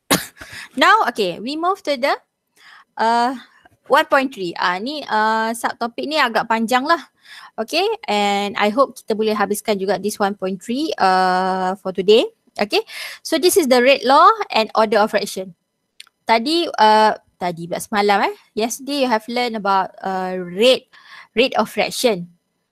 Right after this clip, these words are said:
Apa pula beza rate, rate dengan rate law? Okey, rate law ni nama pun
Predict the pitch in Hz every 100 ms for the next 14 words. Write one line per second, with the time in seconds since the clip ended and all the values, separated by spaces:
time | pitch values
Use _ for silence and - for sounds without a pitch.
0 | _ - 208 - 220 - 208 190 170 190
1 | 180 - - - 190 196 202 - _ 180
2 | 190 185 196 240 302 240 175 175 208 190
3 | 220 - 294 311 339 339 277 214 233 285
4 | 285 294